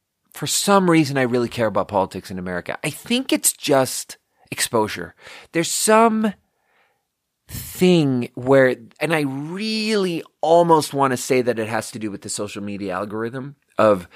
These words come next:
agitation and how the algorithm has just figured out that getting us angry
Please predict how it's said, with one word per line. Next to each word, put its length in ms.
agitation 960
and 180
how 140
the 100
algorithm 540
has 220
just 400
figured 320
out 220
that 260
getting 320
us 240
angry 800